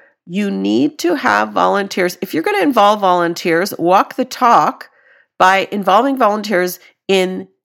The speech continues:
at the executive level, in the executive director's office. Aside from your governing board, where are other ways that volunteers can help your executive? I know people think, "Well,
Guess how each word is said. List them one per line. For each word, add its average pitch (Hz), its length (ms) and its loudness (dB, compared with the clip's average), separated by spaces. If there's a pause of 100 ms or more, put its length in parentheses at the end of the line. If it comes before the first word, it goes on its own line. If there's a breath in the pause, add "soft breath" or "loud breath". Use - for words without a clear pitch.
(100)
at 196 160 0
the 208 80 -8
executive 185 480 -6
level, 185 300 0
in 165 140 -2
the 170 80 0
executive 165 420 -4
director's 156 560 -4
office. 143 400 -2 (800)
Aside 214 720 0
from 175 280 0
your 170 140 -2
governing 156 460 -2
board, - 420 -4 (340)
where 226 460 2
are 190 220 2
other 202 280 2
ways 208 460 -2
that 160 180 -2
volunteers 165 560 -2
can 170 160 -6
help 165 400 -2 (220)
your 151 240 2
executive? 170 800 -4 (320 soft breath)
I 180 100 -4
know 202 140 0
people 349 240 -2
think, 254 260 0
"Well, 202 480 0